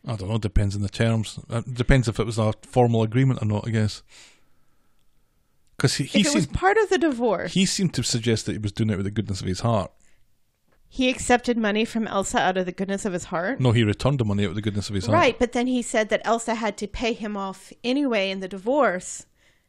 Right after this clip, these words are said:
Speaker 2: so he got it back. Because then they're like, "Well, you said that this money, that you paid that money back, so why do you have this money?" Remember? And they said it can't be both. Remember?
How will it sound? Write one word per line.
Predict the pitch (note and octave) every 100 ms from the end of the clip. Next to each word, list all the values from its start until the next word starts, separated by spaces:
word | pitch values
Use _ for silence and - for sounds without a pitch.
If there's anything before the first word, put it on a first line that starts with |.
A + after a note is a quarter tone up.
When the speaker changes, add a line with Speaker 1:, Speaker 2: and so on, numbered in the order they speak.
| _ _
Speaker 2:
so | - G3
he | A3
got | G#3 F#3+
it | F#3
back. | C4 C#4 - -
Because | G#3 B3+ G3
then | A3 A3
they're | G#3
like, | G#3 G3 -
"Well, | G#3+
you | G#3+ E4+
said | - A#3 G#3 G#3 - _ _ _ _ _ _ _ -
that | B3 A#3
this | A3
money, | A#3+ G#3+ G3+ G3+ G3 G3 -
that | G#3+
you | G#3+
paid | A3+ G#3+
that | G#3 G#3
money | G#3 G#3
back, | D4 D4 -
so | - A3+
why | G#3 G#3+
do | A3
you | G#3+
have | G#3+ G3+
this | G3+ C#4
money?" | E4+ B3 F#3 - _ _ _ _ _ _ _ _ _ _ _ -
Remember? | A#3+ B3 C4 D4 D#4 -
And | - B3
they | G#3+
said | A#3+
it | A3+ A3
can't | C4+ B3
be |
both. | A3 A3 B3 D4+ - _ _ _ _ -
Remember? | A3 A#3+ D4+